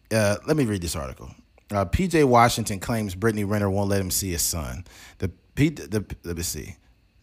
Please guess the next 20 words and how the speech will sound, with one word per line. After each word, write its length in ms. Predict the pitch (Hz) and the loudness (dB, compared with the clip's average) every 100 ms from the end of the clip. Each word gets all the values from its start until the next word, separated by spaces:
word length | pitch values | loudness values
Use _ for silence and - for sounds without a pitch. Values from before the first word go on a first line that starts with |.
| _ _ _ | _ _ _
The 120 | 95 110 | -6 -2
P 200 | 139 147 | 0 2
J 160 | 143 | 4
Washington 580 | 131 117 107 - 110 110 | 6 6 4 2 0 0
and 80 | 98 | 0
Brittany 220 | 104 98 | 0 0
Renner 240 | 92 95 | -2 -2
saga 340 | 90 101 95 92 | -2 2 2 0
continues 600 | 87 85 127 131 127 120 | -4 0 2 4 2 2
to 80 | 104 | -2
play 260 | - 117 | 0 2
out 280 | 110 104 - | 6 4 2
on 240 | 82 95 87 | -4 -4 -2
social 360 | 104 101 - | 0 0 0
media. 300 | 95 90 87 | -2 -2 -4
Perhaps 420 | 87 107 139 151 | 0 4 4 2
one 120 | 143 127 | 0 0
of 80 | |
the 80 | 110 | 0
biggest 460 | 98 135 135 131 | 0 0 2 -2